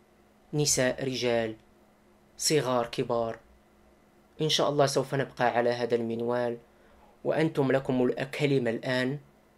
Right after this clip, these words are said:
في أن تفرقوا بين الكذاب، من هو الكذاب ومن هو المنافق ومن هو الصادق الذي لا يريد سوى الخير لكم. قالوا على رسول الله أنه كذاب، قالوا على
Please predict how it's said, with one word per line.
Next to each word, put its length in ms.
في 160
أن 220
تفرقوا 600
بين 280
الكذاب، 760
من 160
هو 200
الكذاب 680
ومن 240
هو 200
المنافق 540
ومن 220
هو 200
الصادق 720
الذي 340
لا 180
يريد 440
سوى 320
الخير 680
لكم. 500
قالوا 340
على 240
رسول 340
الله 420
أنه 200
كذاب، 480
قالوا 380
على 420